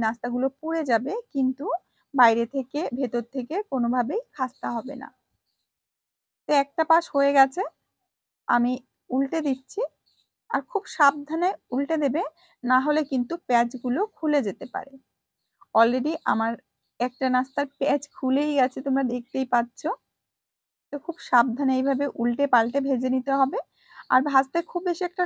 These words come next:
সময় লাগবে না, চার থেকে পাঁচ মিনিটের মধ্যেই দেখবে নাস্তাগুলো ভাজা হয়ে গেছে। আর এইভাবে ওলটপালট করতে থাকতে হবে। তো একটি ব্যাচ আমাদের ভেজে নেওয়া হয়ে গেছে, আর কত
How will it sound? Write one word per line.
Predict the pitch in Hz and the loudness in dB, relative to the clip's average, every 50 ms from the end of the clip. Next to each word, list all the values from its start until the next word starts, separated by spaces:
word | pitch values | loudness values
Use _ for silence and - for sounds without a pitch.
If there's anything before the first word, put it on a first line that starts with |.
| - - | -2 2
সময় | 320 262 262 285 302 294 277 | 2 4 6 6 6 6 4
লাগবে | 240 220 233 233 226 226 254 | 2 2 0 -4 -2 -2 -2
না, | 392 605 _ _ _ _ _ _ - | -2 -4 _ _ _ _ _ _ 4
চার | 302 285 285 285 _ | 6 6 6 4 _
থেকে | - 320 - 311 320 - - | -10 -6 -6 -6 -4 2 4
পাঁচ | 262 254 262 - - - | 4 4 4 0 -4 -6
মিনিটের | 247 240 240 240 247 240 233 233 | -4 -4 -2 -2 -2 0 0 0
মধ্যেই | 226 220 240 277 269 254 233 226 | 0 -2 -2 -2 -2 0 0 -2
দেখবে | 214 226 240 302 349 359 311 | -4 -4 -4 -4 -2 0 2
নাস্তাগুলো | 240 226 226 - 240 233 233 254 294 370 494 539 _ - | 2 0 0 -4 -6 -4 -4 -2 0 0 -2 -2 _ -4
ভাজা | 269 294 254 247 240 254 254 | 0 0 2 2 2 0 0
হয়ে | 240 220 214 226 208 | -2 -4 -4 -4 -6
গেছে। | 233 240 - - - 277 - _ _ _ _ _ _ _ _ _ _ _ _ _ - | -8 -10 -12 -18 -18 -18 -18 _ _ _ _ _ _ _ _ _ _ _ _ _ 2
আর | - 254 247 - - 240 | 2 2 2 0 -2 -2
এইভাবে | 233 226 269 262 277 370 508 - - - | 0 2 0 0 2 2 -2 -2 -2 -4
ওলটপালট | 214 233 233 233 - - 247 254 311 466 - _ - | -2 0 -2 -2 -2 0 2 2 2 2 -2 _ -6
করতে | - 233 226 _ - 494 539 _ - | -6 -6 -6 _ -4 -4 -4 _ -2
থাকতে | 330 262 - _ - 254 247 240 | -4 -4 -4 _ -8 -4 -4 -4
হবে। | 196 - - - - _ _ _ _ _ _ _ _ _ _ _ _ _ _ _ _ _ _ _ _ _ _ _ _ _ _ _ _ _ - - | -4 -4 -8 -16 -20 _ _ _ _ _ _ _ _ _ _ _ _ _ _ _ _ _ _ _ _ _ _ _ _ _ _ _ _ _ -4 -2
তো | 339 349 - - 254 | -2 -2 0 -2 -4
একটি | - - - 330 330 294 | -4 -2 -6 0 4 6
ব্যাচ | 269 294 339 - - _ - 233 | 6 6 4 2 -6 _ -2 0
আমাদের | 226 233 240 233 254 254 254 240 | 2 2 2 2 2 0 0 0
ভেজে | 277 277 269 277 285 294 | 0 0 0 0 0 2
নেওয়া | 302 302 302 269 | 2 2 0 2
হয়ে | 311 330 339 349 311 | 0 0 2 2 2
গেছে, | 269 254 262 - 415 587 _ _ _ _ _ _ - | 2 0 0 -2 -12 -14 _ _ _ _ _ _ -2
আর | 240 240 240 - | -2 -2 2 2
কত | 254 247 | 2 2